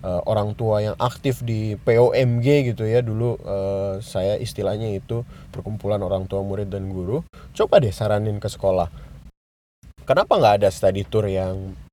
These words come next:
mening-, bisa meningkatkan literasi finansial? Ke bursa efek kek, ke misalnya ke bank kek gitu ya, untuk bahas apa yang terjadi di bank. Ya, iya,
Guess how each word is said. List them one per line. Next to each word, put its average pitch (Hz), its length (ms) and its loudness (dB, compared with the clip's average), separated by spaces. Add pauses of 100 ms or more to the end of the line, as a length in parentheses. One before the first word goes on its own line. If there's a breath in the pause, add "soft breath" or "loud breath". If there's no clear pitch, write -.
mening-, 98 320 -6
bisa 110 240 -2
meningkatkan 101 640 -2
literasi 92 400 -4
finansial? 90 720 -6 (480)
Ke 101 80 -2
bursa 90 320 -4
efek 156 400 0
kek, 220 240 -2 (240)
ke - 160 -6 (640)
misalnya 85 880 -4 (320 loud breath)
ke 95 160 -4
bank 139 480 4
kek 220 160 -2
gitu 110 240 -4
ya, 120 80 2
untuk 117 240 -4
bahas 101 240 -2
apa - 240 -2
yang 104 160 -4
terjadi 107 400 -6
di 98 80 -6
bank. 113 240 -4
Ya, 131 140 2 (100)
iya, 156 240 2